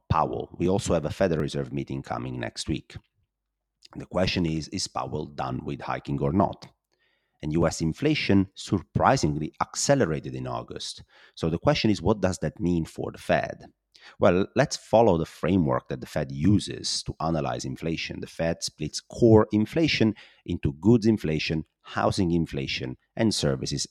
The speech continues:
ex-housing inflation. Disinflationary forces are notoriously at play for goods. There is an overhang in inventories, see the car industry,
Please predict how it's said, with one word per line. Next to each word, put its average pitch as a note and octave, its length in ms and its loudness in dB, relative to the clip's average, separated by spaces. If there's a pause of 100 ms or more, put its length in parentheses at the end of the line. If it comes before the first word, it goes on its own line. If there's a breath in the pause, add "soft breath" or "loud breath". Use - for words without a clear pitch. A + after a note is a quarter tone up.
ex-housing E2+ 720 0
inflation. - 720 -10 (1700 soft breath)
Disinflationary E2 760 2
forces A2+ 460 4
are F2+ 220 4
notoriously D#2+ 840 2
at - 260 -6
play C#2 180 -4
for C2+ 360 -4
goods. - 420 -4 (880)
There C#2+ 60 -4
is C#2+ 80 -4
an C#2 180 -2
overhang E2 480 4
in D2 100 2
inventories, G#2 760 6
see - 160 -6
the - 80 -10
car - 280 -10
industry, G#2 720 0